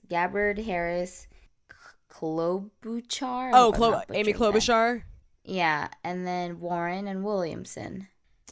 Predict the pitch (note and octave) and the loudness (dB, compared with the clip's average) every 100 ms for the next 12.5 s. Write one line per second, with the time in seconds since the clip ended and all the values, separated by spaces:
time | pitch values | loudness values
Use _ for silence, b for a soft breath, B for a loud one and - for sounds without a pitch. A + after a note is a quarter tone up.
0 | B B B B - D4+ F4+ - - - | B B B B -8 -4 -6 -6 -6 -2
1 | D4 E4+ F#4 D#4+ F4 E4 A3 G3+ A3 A3+ | -2 -2 -4 -4 -4 -4 -4 -2 0 0
2 | A#3+ - - A#3+ - G#3+ G#3 G#3+ G#3+ G#3+ | -2 -6 -6 -4 2 2 2 -2 -4 -4
3 | G#3+ G3+ G3+ G3 G3 G#3 F3+ F3+ - G#3+ | -4 -4 -4 -4 -4 -4 -4 -4 -2 -2
4 | G#3 G3 E3+ C#3+ D3+ F3 F#3+ A#3+ - - | -2 -4 -4 -6 0 2 2 -2 -4 -2
5 | A3+ B3 B3 B3 B3 B3 A3 A3+ - A3+ | 4 4 4 2 2 0 0 -2 0 -2
6 | - - A3 A3+ A3 A#3+ G#3 A3 G#3+ G#3 | 0 0 -2 -4 -4 -4 -4 -6 -4 -4
7 | G3+ G3+ G#3 G#3+ G#3 G#3 A3 A3 - - | -4 -4 -4 -4 -4 -4 -4 -6 -10 -16
8 | B B B _ G3 F#3+ F3 - A3 B3+ | B B B _ -2 0 -2 -4 2 2
9 | C#4+ G#3+ G#3+ G#3+ G#3+ - F3 F#3 F#3 C#4 | 2 0 0 0 0 0 2 2 6 6
10 | B3+ G#3 G3 F#3+ - F#3 F3 E3+ E3 E3 | 6 6 6 4 0 4 8 8 4 -2
11 | - - F3 D#3 - E3 D3+ C#3+ D3 C#3+ | -16 -2 -2 -2 -4 -4 -2 -2 -2 -4
12 | C3+ C3+ - - | -6 -8 -14 -16